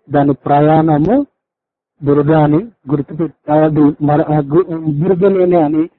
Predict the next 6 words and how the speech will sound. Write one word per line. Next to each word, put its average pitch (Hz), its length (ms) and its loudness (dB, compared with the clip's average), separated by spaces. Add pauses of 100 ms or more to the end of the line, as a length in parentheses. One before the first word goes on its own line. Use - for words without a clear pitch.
(160)
అది 139 540 2 (220)
దాన్ని 139 420 0
అక్కడికి 143 380 -2
మలుచుకో-, 143 680 0 (200)
మలుచుకున్నది. 139 680 -4 (380)
కాబట్టి 151 600 2